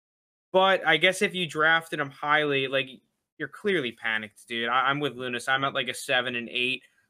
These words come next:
I think this has kinda been, like, the worst case scenario. The whole, he's just, he doesn't seem like he's a mature dude. Um, he w-, he seemed lazy on, on tape at L S U. That was one of the big things that scared me.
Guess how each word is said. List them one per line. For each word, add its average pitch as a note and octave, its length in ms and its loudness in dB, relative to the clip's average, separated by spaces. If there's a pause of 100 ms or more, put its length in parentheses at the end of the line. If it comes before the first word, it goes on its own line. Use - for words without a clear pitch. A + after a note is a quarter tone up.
(160)
I C#3+ 60 4
think D#3 180 2
this D#3+ 120 0
has E3+ 120 -8
kinda E3 260 2
been, E3 160 2
like, D#3+ 180 2
the D#3+ 100 0
worst D#3 360 0
case D#3 280 -2
scenario. C#3+ 580 2
The C#3 120 0
whole, C#3+ 500 -2 (920)
he's D3+ 200 -6
just, E3+ 240 2
he E3 120 -2
doesn't E3 320 2
seem F3 280 0
like E3+ 160 2
he's E3+ 240 -4
a E3 60 0
mature E3 480 0
dude. E3+ 500 2 (460)
Um, B2+ 340 0
he D#3+ 180 -2
w-, D#3+ 160 -2
he D3 140 -4
seemed F3 360 0
lazy E3 800 2
on, D3 200 -2 (240)
on C#3 240 -4
tape D#3 380 0
at A2+ 160 -6
L C#3+ 180 2
S C#3 160 -4
U. D3+ 100 -2
That C3 160 2
was C#3+ 140 -4
one C#3+ 140 -4
of C#3 80 -6
the C3+ 60 -6
big C#3 280 -2
things C#3 260 -4
that A#2+ 140 -10
scared C#3+ 420 0
me. F3+ 260 -2